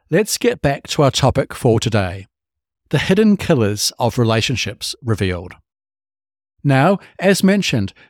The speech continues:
relationship killers are the subtle, often overlooked habits many people unconsciously engage in. Over time, these relationship killers can erode trust, intimacy, and ultimately, the loving and caring bond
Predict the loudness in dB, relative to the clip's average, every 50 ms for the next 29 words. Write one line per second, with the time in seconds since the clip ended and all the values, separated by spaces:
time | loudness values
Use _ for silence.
0 | _ 0 2 4 4 4 4 2 0 0 0 -2 -4 -2 0 0 2 2 2 0
1 | -2 -6 -8 _ _ _ _ -4 -2 0 0 0 0 0 0 0 0 2 2 0
2 | 0 0 -2 -6 _ _ _ _ 0 0 0 0 0 -2 0 0 0 2 4 4
3 | 4 6 4 4 4 2 0 -6 -4 -2 0 0 0 -2 -6 -6 -8 -8 -8 _
4 | _ _ _ -4 0 2 4 4 2 2 2 0 0 2 2 2 0 0 0 0
5 | -2 0 0 0 0 0 0 -2 -6 -4 -4 -4 -4 -2 0 0 0 2 2 2
6 | 0 0 -2 -4 -6 -6 -8 -12 -14 _ _ _ _ _ _ _ _ _ _ _
7 | _ _ _ _ _ _ _ 0 2 2 2 2 0 -2 0 0 2 2 2 2
8 | 0 -2 -6 -8 -12 _ 0 0 2 2 2 0 2 2 2 2 0 -2 -4 -6
9 | -6 -4 -4 -2 0 0 -2 -2 -4 -8 -10 -10 -20 _ -8 -2 0 2 2 4
10 | 4 4 4 4 2 0 -6 -4 -2 0 0 0 -2 -4 -6 -8 -10 _ _ _
11 | _ -4 -2 0 2 2 2 2 0 0 0 0 -2 -4 -8 _ _ _ _ -10
12 | -10 -10 -8 -2 0 2 2 2 2 0 -2 -2 -2 -6 -6 -6 -6 -8 -12 _
13 | _ _ _ _ _ _ -4 0 2 2 2 4 4 2 0 0 0 -2 -2 -2
14 | 0 0 2 4 4 4 2 2 2 2 2 2 0 -2 -4 -8 -10